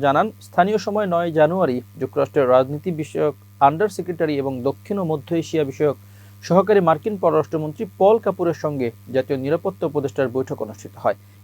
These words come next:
এছাড়া তিনি বাংলাদেশে যুক্তরাষ্ট্রের নতুন রাষ্ট্রদূত ব্রেন্ট ক্রিস্টেনসেনের শপথ গ্রহণ অনুষ্ঠানে অংশ নেন। জাতীয় নিরাপত্তা উপদেষ্টার সঙ্গে যুক্তরাষ্ট্রের এই উচ্চ পদস্থ কর্মকর্তাদের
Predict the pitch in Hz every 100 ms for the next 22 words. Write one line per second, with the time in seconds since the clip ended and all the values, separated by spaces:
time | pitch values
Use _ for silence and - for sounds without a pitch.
0 | 185 185 254 240 233 185 180 190 190 -
1 | 208 156 151 175 - 165 160 214 185 160
2 | 165 131 117 - - 117 107 143 190 -
3 | - - 165 - 208 220 196 170 156 147
4 | - - - - 165 202 214 156 151 139
5 | 123 - 123 117 110 117 107 98 - 127
6 | 131 139 143 160 - 160 156 151 165 -
7 | 156 175 233 - - - 147 165 220 196
8 | 226 202 196 190 - 233 202 180 - -
9 | 175 170 170 160 160